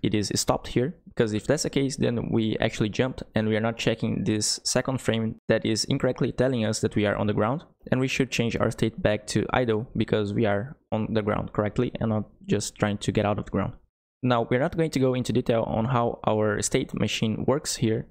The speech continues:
because this is not the focus of this tutorial. But if we go to our change state function, you can see that whenever we enter a different state, we are going to call the enter state function. And when that function is called, we are going to check which state we are currently entering.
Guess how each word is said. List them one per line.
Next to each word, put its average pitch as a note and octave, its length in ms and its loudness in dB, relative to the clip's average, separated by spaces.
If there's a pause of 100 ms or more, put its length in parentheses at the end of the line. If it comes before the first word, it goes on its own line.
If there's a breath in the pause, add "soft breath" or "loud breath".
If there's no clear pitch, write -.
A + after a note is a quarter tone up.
because - 360 -2 (320)
this A2 100 0
is G#2 100 0
not A2+ 180 0
the G#2+ 60 -4
focus C#3 360 -2
of G2+ 100 0
this G#2 140 0
tutorial. A#2+ 440 0 (360 soft breath)
But A#2 220 2
if A2 140 0
we C3+ 80 2
go D3 160 2
to - 340 0
our A2+ 160 4
change - 460 -2
state - 320 0
function, B2 420 0
you - 1000 -8
can A#2 40 0
see - 160 2
that - 160 0
whenever C3 380 2
we A#2+ 240 0
enter A2+ 260 2
a G#2+ 100 2
different G#2+ 280 -2
state, C3+ 240 0 (100)
we A#2 60 4
are A2 40 2
going A2+ 280 0
to G#2+ 520 0 (140)
call A2 200 0
the G#2 200 -2
enter A2 340 0
state - 300 0
function. F3+ 420 0 (280)
And A#2 100 0
when A2+ 140 2
that C#3 160 0
function C#3 320 0
is C3 100 -2
called, A#2 320 0 (640)
we A#2 80 6
are - 20 2
going A2+ 200 0
to A2 160 0
check A2+ 340 0
which C#3+ 260 0
state - 280 0
we A2+ 100 2
are G#2+ 80 2
currently A2+ 460 0
entering. B2+ 400 0